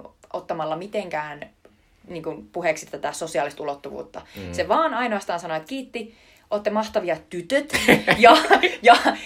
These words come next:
Speaker 1: Nicole Kidman, kiitos kun annoit mulle tämän parhaan roolin ikinä. I love you, moikka. Ja sit se vielä kiitti jotain ihanaa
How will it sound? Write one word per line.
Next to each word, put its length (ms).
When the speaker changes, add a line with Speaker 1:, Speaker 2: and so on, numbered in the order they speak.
Speaker 1:
Nicole 380
Kidman, 400
kiitos 340
kun 120
annoit 180
mulle 180
tämän 280
parhaan 400
roolin 420
ikinä. 460
I 40
love 220
you, 120
moikka. 400
Ja 160
sit 160
se 80
vielä 260
kiitti 280
jotain 280
ihanaa 500